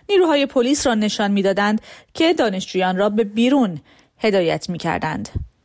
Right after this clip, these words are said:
سرپرست وزارت دادگستری هلند در اولین موضع‌گیری پیرامون این حادثه گفته است که امروز یک روز بسیار سیاه است. اصغر سپهری، برادر فاطمهٔ سپهری، در توییتی خبر داد که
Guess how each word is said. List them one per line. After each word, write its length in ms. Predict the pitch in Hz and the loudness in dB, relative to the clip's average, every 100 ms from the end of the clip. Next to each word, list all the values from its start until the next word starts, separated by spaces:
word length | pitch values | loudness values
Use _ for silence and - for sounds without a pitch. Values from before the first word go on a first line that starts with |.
| - | -4
سرپرست 540 | - 208 220 208 214 | 0 0 0 0 0
وزارت 480 | 240 226 220 220 240 | 0 0 2 0 0
دادگستری 800 | 220 214 196 214 - 220 226 349 | 0 0 0 -2 0 -2 2 0
هلند 460 | 269 254 254 294 | 2 2 2 0
در 180 | 311 302 | 0 0
اولین 560 | - 233 220 240 247 339 | 0 -2 0 0 0 -2
موضع‌گیری 640 | 320 254 226 202 220 233 | 0 0 0 -2 -2 -2
پیرامون 480 | - 285 254 247 269 | 0 0 2 2 0
این 140 | 285 302 | 0 0
حادثه 400 | 277 269 254 269 | 0 0 0 0
گفته 340 | 208 - 247 | -2 -2 0
است 240 | 254 285 - - - _ | 0 -2 -8 -20 -20 _
که 240 | - 208 | -6 -2
امروز 520 | 190 180 185 247 277 233 | -2 0 2 2 2 2
یک 200 | 240 240 | 0 0
روز 320 | 220 277 311 | 0 2 2
بسیار 800 | 277 185 - - 190 180 165 - - | 0 0 -2 -2 0 2 0 -4 -6
سیاه 560 | - - 240 190 - | -6 0 2 2 0
است. 420 | - 151 - - - _ - | -6 -6 -6 -8 -14 _ -4
اصغر 440 | 247 247 - 269 320 | -2 -2 0 0 0
سپهری، 420 | 302 262 254 269 | 0 0 0 0
برادر 560 | 233 233 240 233 254 302 | 0 2 2 2 0 0
فاطمهٔ 600 | - 254 269 240 254 285 | 0 0 0 0 0 -2
سپهری، 460 | - 254 247 269 | 0 0 2 2
در 180 | 277 262 | 2 0
توییتی 320 | 254 247 262 | -2 -6 -4
خبر 360 | 277 254 254 262 | -2 0 0 2
داد 220 | 262 269 | 0 0
که 240 | 277 277 | 0 0